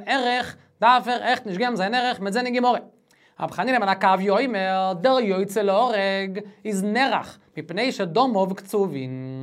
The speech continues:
טאקע, דער מענטש נעמט זיך אונטער, די דמים זיינע דארף ער גאר נישט זאלן, ווייל קיינער גייט נישט געבן פארעבט, דער מענטש, וואס בעדין גייט דעם ארגענען. אבער א מענטש נעמט זיך אונטער זיין ערך, ערך שטייט קלאר אין דער פרייז,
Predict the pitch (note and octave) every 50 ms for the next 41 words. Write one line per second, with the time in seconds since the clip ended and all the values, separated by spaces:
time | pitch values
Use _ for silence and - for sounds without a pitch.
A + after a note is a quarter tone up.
0 | C3 C3 C3 C3+ C3 C3 C3 - - - - _ _ _ _ - - A#3+ C#4 D4
1 | C#4+ A3 G#3 G#3+ G3 G3 G3 G#3 G#3 G#3 G#3 G#3+ G3+ G3 G#3 F3 F3 G#3 G#3 G3+
2 | G#3 G3 G3 G3 F3 G3 F#3+ D3 D3+ G#3+ A#3+ A3+ G#3 G3 G3+ F#3+ G3 F#3+ F#3+ F#3+
3 | F#3 F#3 G#3 F#3 G3 F#3+ G3 G3 G3 G3 G3 F#3+ F#3 F#3+ F#3+ F3+ F3 E3 D#3+ F3
4 | G3+ A#3 A#3 A3+ G#3 A#3 A3+ F#3 - - A3+ G#3 A3+ G#3+ - A3 A3 C4 B3+ A3
5 | G#3+ G#3 G3+ G3 A3 B3 B3+ B3 B3 A#3 - - _ _ _ _ - F3 F#3 E3+
6 | F3+ A#3 B3+ A#3 A3+ A3 A3+ A#3 A#3 A#3+ B3 C4+ D#4 D4+ B3+ A3+ G3+ E3+ D3 C3
7 | - - - _ - - F#3 F#3+ F#3+ G3+ A#3 C4 B3 B3+ A#3+ A#3 A#3 G3 A3 B3
8 | B3 A#3 G#3+ A3 G#3+ G#3 - F3 E3 E3+ F#3+ G3 - - - G3 B3 B3+ B3+ G#3+
9 | - - A3+ A#3 A#3 A3+ A#3 A3+ G3+ G#3+ A#3 A#3 A#3 G#3+ G#3 G#3+ D#3+ C#3+ C#3+ D3+
10 | E3 E3